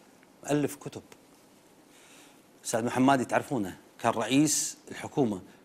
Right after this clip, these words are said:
آه، رئيس البرلمان، وكان أعتقد رئيس الحكومة، أي رئيس حكومة أيضًا، وهو أول بعثي عراقي.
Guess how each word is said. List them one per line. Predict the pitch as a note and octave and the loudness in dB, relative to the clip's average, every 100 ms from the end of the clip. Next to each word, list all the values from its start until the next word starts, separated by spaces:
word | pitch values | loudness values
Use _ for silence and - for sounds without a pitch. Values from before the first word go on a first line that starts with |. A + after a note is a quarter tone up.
| _ _ _ C3 | _ _ _ 6
آه، | C3 | 8
رئيس | C3 C#3+ - | 8 6 6
البرلمان، | C3+ C3+ D3 C#3 A2 - - | 6 8 10 8 8 0 -12
وكان | G#2 - D3 D#3 | -12 2 6 8
أعتقد | D#3 F3 F3 F#3+ F#3 | 8 6 6 4 6
رئيس | F#3 - | 6 4
الحكومة، | - - F#3+ A#2 | 0 4 6 10
أي | C3 | 10
رئيس | E3 E3+ | 10 8
حكومة | - G#3 E3+ | 4 6 8
أيضًا، | C#3+ C#3 G#2 F#2 - - - - - - | 8 8 6 -2 -14 -20 -20 -20 -20 2
وهو | D#3 D3+ - | 6 8 8
أول | - C4 C4 F#3+ D3 B2 A2+ | 10 12 12 10 8 8 8
بعثي | C3+ - G#3+ - A#3+ G3+ | 4 4 2 0 0 2
عراقي. | B2+ F#2 - | 0 -2 -12